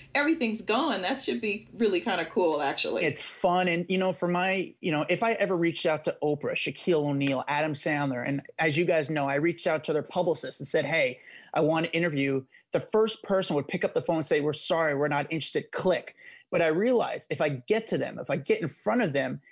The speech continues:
Speaker 2: then I'll be able to interview them. And that's been kind of my, you know, I've been able to interview everyone.
Speaker 1: Well, who, who's the one person you want to interview that you haven't already?
Speaker 2: The only person I actually haven't interviewed, I guess, would be Obama.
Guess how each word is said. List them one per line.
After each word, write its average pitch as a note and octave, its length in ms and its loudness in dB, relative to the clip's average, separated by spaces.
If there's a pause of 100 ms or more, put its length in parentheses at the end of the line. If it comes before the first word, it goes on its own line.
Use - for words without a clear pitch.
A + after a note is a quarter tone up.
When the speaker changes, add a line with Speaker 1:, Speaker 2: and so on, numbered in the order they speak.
(180)
Speaker 2:
then F3+ 220 2
I'll F3+ 100 0
be E3 120 2
able D#3+ 140 2
to - 60 -4
interview E3 280 -2
them. C3+ 200 -4
And D#3+ 280 -4 (100)
that's E3+ 380 -4
been E3+ 340 0
kind E3+ 220 -2
of D3 200 -2 (520)
my, D3+ 240 2
you D#3 400 -2
know, C#3 200 -4
I've C#3+ 120 -2
been G3 100 2
able G3+ 160 0
to G3+ 100 2
interview G3 280 0
everyone. G3+ 440 -2
Speaker 1:
Well, A3+ 120 0
who, G4+ 280 4
who's F#4 220 2
the D#4+ 80 -2
one C#4+ 180 2
person C#4 360 2
you A#3+ 100 4
want A3+ 360 -2
to - 100 -12
interview F3+ 340 -2
that E3 180 -4
you D#3 160 -2
haven't D3+ 360 -2
already? B2 500 -4
Speaker 2:
The F3+ 140 2
only C#4 240 4
person A3 360 0
I C#3+ 260 -4
actually D#3 320 -4
haven't D3+ 400 -2
interviewed, C#3 400 0
I C3 120 0
guess, C#3 320 -2
would C#3 140 -2
be C#3 100 2
Obama. B2 560 -2